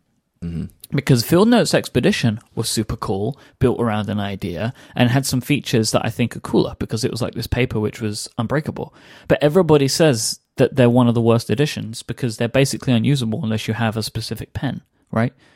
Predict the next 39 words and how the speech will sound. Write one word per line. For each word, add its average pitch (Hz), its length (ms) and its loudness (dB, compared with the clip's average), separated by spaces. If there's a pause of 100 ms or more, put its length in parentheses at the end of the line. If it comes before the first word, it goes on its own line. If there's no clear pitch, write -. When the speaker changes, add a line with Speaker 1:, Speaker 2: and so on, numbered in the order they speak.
(120)
Speaker 2:
If 117 140 -6
you 160 100 4
don't 156 220 6
Speaker 1:
Mm-hmm. 90 80 -2
Speaker 2:
have 139 320 4
something 127 300 -4
like 117 140 -2
a - 60 -14
Fisher 117 240 -2
Space 131 320 0
pen, 107 360 -6 (300)
you 135 80 -2
can't 123 260 2
use 110 300 0
the 117 100 -2
Expedition 110 520 -4
edition. - 400 -10 (600)
But 165 120 -6
you 180 100 2
can 170 140 4
still 202 200 4
use 175 280 2
them 135 100 0
if 120 160 0
you 117 60 -4
have 120 160 -4
that 107 180 -6
pen. 92 280 -6
Like, - 220 -14 (160)
it - 80 2
doesn't 175 180 4
matter 135 180 4
what 113 260 2
pen 90 180 -4
you - 100 -12
have. - 300 -14 (240)
Like, - 260 -8 (160)
this 131 220 0
is 113 380 0